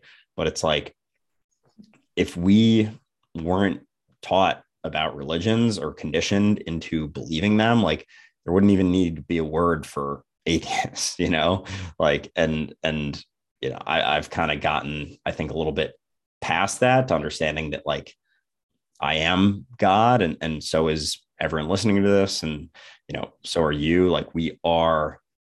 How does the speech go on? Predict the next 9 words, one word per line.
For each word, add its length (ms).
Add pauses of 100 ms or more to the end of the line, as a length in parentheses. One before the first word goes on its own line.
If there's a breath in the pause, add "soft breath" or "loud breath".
(320)
what 220
is, 540
you 60
know, 120
God 300
is 120
everything 320
and 100
everywhere, 640